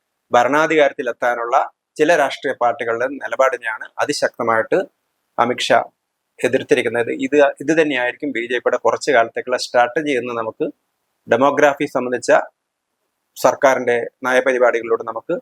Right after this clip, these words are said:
മനസ്സിലാക്കാൻ കഴിയും. മമതാ ബാനർജിക്ക് മുമ്പ് പശ്ചിമ ബംഗാൾ മുപ്പത് വർഷത്തിലധികം അധികാരത്തിലിരുന്ന ഇടതുപക്ഷ സർക്കാരും ഇതേ രീതിയിൽ തന്നെയാണ് അവര് വോട്ടർ പട്ടികയിൽ നുഴഞ്ഞുകയറ്റക്കാർക്ക് എല്ലാ സൗകര്യവും ചെയ്തു കൊടുത്തത്. അവരെ, ആ,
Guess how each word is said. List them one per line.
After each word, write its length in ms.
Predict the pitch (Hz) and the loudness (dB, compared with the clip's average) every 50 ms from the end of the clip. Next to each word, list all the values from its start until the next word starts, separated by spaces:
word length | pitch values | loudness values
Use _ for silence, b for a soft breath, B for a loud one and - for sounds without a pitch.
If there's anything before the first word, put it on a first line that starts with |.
| _ - | _ -6
മനസ്സിലാക്കാൻ 540 | 117 113 107 - - 107 104 - 101 101 107 | -4 -4 -4 -2 0 0 0 0 0 -6 -4
കഴിയും. 560 | 95 92 90 85 _ _ _ _ _ - 151 | -6 -8 -8 _ _ _ _ _ _ 2 2
മമതാ 300 | 156 156 165 170 185 190 | 4 4 6 4 4 4
ബാനർജിക്ക് 540 | 180 180 175 175 175 175 156 160 - 175 165 | 4 4 2 2 0 -2 -2 -4 -4 -2 0
മുമ്പ് 300 | 160 160 170 170 185 - | 0 0 0 -2 -2 -2
പശ്ചിമ 280 | 160 135 - - 151 | -2 -2 -2 0 0
ബംഗാൾ 320 | 143 139 139 143 139 143 - _ - | 0 2 4 2 2 0 -2 _ -10
മുപ്പത് 320 | 143 - - - 175 156 | -10 -8 -4 -4 0 2
വർഷത്തിലധികം 640 | 156 143 - - 147 - 139 135 131 127 139 139 139 - 143 | 2 2 2 0 -6 -4 0 0 0 0 0 -6 -6 -6 -8
അധികാരത്തിലിരുന്ന 840 | 135 131 131 139 131 131 131 - 135 123 117 120 123 127 147 - _ _ - - | -6 0 2 2 2 2 -2 -6 -12 -10 -8 -6 -6 -6 -6 -8 _ _ -2 0
ഇടതുപക്ഷ 360 | 151 - 156 185 170 143 - | 0 2 2 2 0 0 -2
സർക്കാരും 480 | 143 - 131 117 - - 101 - - - _ _ - | -4 -6 -6 -6 -4 -2 -4 -4 -4 -8 _ _ -6
ഇതേ 320 | 143 143 135 156 170 185 | -4 0 2 2 2 2
രീതിയിൽ 480 | 180 160 143 131 127 131 131 123 - 123 | 0 0 -4 -6 -6 -8 -8 -8 -8 -8
തന്നെയാണ് 400 | 117 120 120 120 117 120 120 123 - _ _ _ _ - | -6 -4 -2 -2 -2 -2 -4 -6 -10 _ _ _ _ -4
അവര് 360 | - 117 120 120 123 120 120 120 - - | -2 0 2 4 4 2 2 0 -2 -2
വോട്ടർ 220 | 123 117 - 135 | -4 -2 -2 -2
പട്ടികയിൽ 440 | 131 - 123 113 123 123 123 120 120 | -4 -4 -4 -4 -2 0 0 -2 -2
നുഴഞ്ഞുകയറ്റക്കാർക്ക് 1080 | 113 113 110 117 120 123 - 120 113 - 117 117 - 117 113 113 - - - 117 110 - - _ _ _ - 120 | 0 0 0 0 0 -2 0 0 0 0 0 0 2 2 0 0 -2 -6 -6 -4 -4 -4 -8 _ _ _ -8 -6
എല്ലാ 420 | 110 104 110 113 127 127 131 135 - - | -4 -4 -2 0 0 2 0 0 -4 -8
സൗകര്യവും 420 | - - 120 113 117 117 123 123 113 | -8 -4 -4 -2 -2 -2 -4 -4 -2
ചെയ്തു 180 | 117 117 117 | -4 -2 0
കൊടുത്തത്. 480 | 120 120 117 - - 127 151 185 - - _ _ _ _ _ _ _ _ _ _ _ - | 0 -2 0 0 0 2 2 0 -2 -4 _ _ _ _ _ _ _ _ _ _ _ 0
അവരെ, 420 | 120 117 123 127 123 123 120 120 - _ - | 2 4 4 4 4 2 2 0 -4 _ -10
ആ, 340 | 123 110 107 104 104 113 - | -8 -6 -4 -4 -6 -6 -8